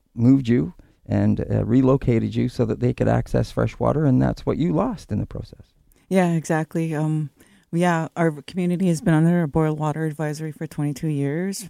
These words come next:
Speaker 2: probably longer than that, but, um, that's what I think anyways. Um, it's, I think that's just when they started testing it.
Speaker 1: Mm.
Speaker 2: And so it's been, it's been quite the journey to, for, to get Freedom Road.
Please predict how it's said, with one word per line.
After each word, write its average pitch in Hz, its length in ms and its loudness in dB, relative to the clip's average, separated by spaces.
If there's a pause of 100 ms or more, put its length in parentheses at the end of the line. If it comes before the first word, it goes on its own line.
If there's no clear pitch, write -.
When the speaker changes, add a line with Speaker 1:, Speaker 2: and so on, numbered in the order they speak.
(100)
Speaker 2:
probably 233 340 2
longer 165 320 2
than 151 140 -2
that, 143 320 -4
but, 143 140 -8 (580)
um, 147 420 -4
that's 160 180 -4
what 165 80 0
I 143 100 -2
think 139 300 -8
anyways. 143 540 -8
Um, 147 300 -8
it's, - 120 -20
I 151 120 -12
think 151 180 -6
that's 160 160 -10
just - 160 -12
when 151 100 -4
they 143 120 -4
started 135 280 -8
testing 190 400 -8
it. 247 140 -4 (260)
Speaker 1:
Mm. 117 260 -2 (200)
Speaker 2:
And 147 500 -2 (180)
so 175 200 -2
it's 170 140 -6
been, 180 400 2 (120)
it's - 140 -8
been 226 220 6
quite 196 200 0
the 202 80 -2
journey 160 440 -4
to, 185 180 -8 (360)
for, 170 180 -2
to - 160 -8
get 151 300 -6
Freedom 165 320 -4
Road. 233 280 -4